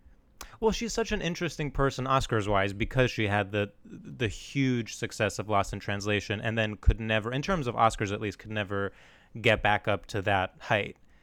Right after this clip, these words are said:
Even though you could argue that, I mean, there's been, there have been hits or misses, but her movies in general still are still broadly speaking critically acclaimed. She's still,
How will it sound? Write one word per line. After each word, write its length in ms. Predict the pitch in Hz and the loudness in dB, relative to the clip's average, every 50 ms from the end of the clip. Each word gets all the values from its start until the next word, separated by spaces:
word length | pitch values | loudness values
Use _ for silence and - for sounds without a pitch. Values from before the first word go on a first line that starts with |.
| - - - - - _ _ - | -20 -20 -20 -20 -20 _ _ -8
Even 280 | - 214 208 226 226 | -8 -6 -4 -4 -2
though 360 | 208 202 196 190 180 165 - - | 0 0 2 2 0 -2 -4 -6
you 240 | - 156 143 165 160 | -8 -6 -4 -4 -4
could 200 | - 170 160 - - | -2 -2 -2 2 4
argue 320 | 147 147 156 147 143 139 | 2 2 4 2 0 2
that, 220 | 123 131 127 120 - - | 4 4 2 2 2 0
I 60 | 147 | 0
mean, 160 | 147 156 151 | 2 2 2
there's 180 | 151 151 147 139 | 2 2 2 2
been, 220 | - 214 208 180 | 0 -2 -2 -2
there 120 | 131 170 170 | -2 -4 -4
have 80 | 160 | -2
been 100 | 190 196 | -4 -4
hits 220 | 180 196 208 - - | -4 -4 -4 -4 -4
or 60 | 156 | -4
misses, 280 | 143 165 180 175 156 123 | -2 -2 -4 -4 -4 -2
but 260 | 113 123 123 - - _ _ _ - _ _ _ _ - - - - - - | 0 0 0 0 -2 _ _ _ -20 _ _ _ _ -20 -20 -20 -20 -20 0
her 140 | - - 185 | 4 4 4
movies 320 | 180 220 311 254 220 180 156 | 4 2 -2 -2 -2 -4 -4
in 260 | - - 185 185 165 | -4 -4 -4 -4 -4
general 420 | 131 - 190 196 202 185 160 139 127 | -6 -2 0 0 0 2 0 0 0
still 680 | - - - - - 185 185 180 175 170 170 165 - - _ _ - _ _ _ _ _ _ - | -2 -6 -8 0 2 4 4 4 4 2 0 -2 -4 -8 _ _ -20 _ _ _ _ _ _ 0
are 120 | - 160 | 0 0
still 460 | 156 - - - - 151 170 180 180 | 0 -2 -8 0 2 4 4 4 4
broadly 640 | 165 139 - 147 127 123 123 131 139 131 135 135 127 | 0 4 4 6 8 8 8 8 6 4 2 0 0
speaking 380 | - - 123 123 - - 123 117 | 0 0 0 0 2 0 -4 0
critically 420 | - 120 113 117 - - 117 117 | 0 0 0 0 0 0 0 0
acclaimed. 560 | 113 - - 123 120 120 120 117 113 113 113 | -2 0 0 2 2 4 2 2 0 0 -2
She's 240 | - - 127 113 - | -4 -4 -4 -4 -4
still, 560 | - - - 120 120 123 123 123 123 123 120 | -8 -6 -2 0 2 2 2 2 2 0 -2